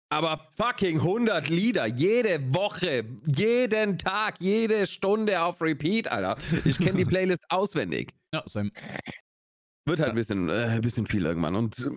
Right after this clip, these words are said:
Speaker 1: es ist halt problematisch. Du, du musst halt irgendwie diese Playlist auf Spotify wählen, weil, keine Ahnung, das ist, äh,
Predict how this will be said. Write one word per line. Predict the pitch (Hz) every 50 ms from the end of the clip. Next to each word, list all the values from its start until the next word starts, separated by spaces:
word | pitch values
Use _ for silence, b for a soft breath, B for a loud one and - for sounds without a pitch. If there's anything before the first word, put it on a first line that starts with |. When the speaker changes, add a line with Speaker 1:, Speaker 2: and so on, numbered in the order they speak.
| - _ _ _ _ _ _ _ _ _ _ _ -
Speaker 1:
es | 120 -
ist | 156 -
halt | - 147 127 139 -
problematisch. | - 139 135 135 139 143 170 - - -
Du, | 120
du | 113 110 120 123
musst | 127 139 170 220 - -
halt | 190 175 -
irgendwie | 151 170 170 165 160 160 156 156 156 151 - -
diese | 147 139 147 151 147 131
Playlist | - 120 110 113 143 165 175 170 - -
auf | 135 127 -
Spotify | - - - 95 90 107 113 110 - 139 143 147 151 147
wählen, | 135 139 147 156 160 160 160 135
weil, | 110 101 98
keine | - - 110 110 -
Ahnung, | - 127 139 127 104 95
das | 92 - -
ist, | 117 - - - -
äh, | 113 117 110 107 107 110